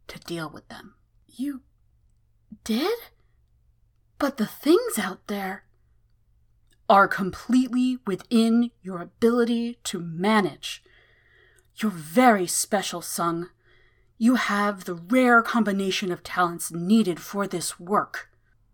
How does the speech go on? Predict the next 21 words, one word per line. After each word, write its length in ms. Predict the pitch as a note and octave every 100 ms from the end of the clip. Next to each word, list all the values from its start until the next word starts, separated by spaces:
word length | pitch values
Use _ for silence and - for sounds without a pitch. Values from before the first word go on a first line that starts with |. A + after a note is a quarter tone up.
| -
"Really?" 720 | D#3+ F3 G3 C#4+ A4 C#5+ - _ _ _ _ _ _ _ _ _
Sung 400 | - - D#3+ D#3
gaped. 420 | D#3+ D3+ D#3 - - _ _ - - -
Of 240 | A3 A3
course. 720 | - C4 C4 E3+ - - - - - - -
I 140 | A3
know 380 | A3+ G#3+ B3 C#4
new 280 | A#3 G#3+ B3
things 500 | - G3 E3+ D#3 -
can 200 | - F#3
be 100 | E3
scary, 560 | - - G3+ F3 D3+ - - - _ _ _ _ _ _
but 180 | A3 G#3+
there's 240 | G3+ G3
nothing 440 | F#3+ G#3+ B3 C4 A#3+
out 240 | G3+ G#3 -
there 240 | E3+ D3
that 180 | D3+ D#3+
can 180 | - F#3
defeat 420 | E3 - F3 -
you. 220 | - -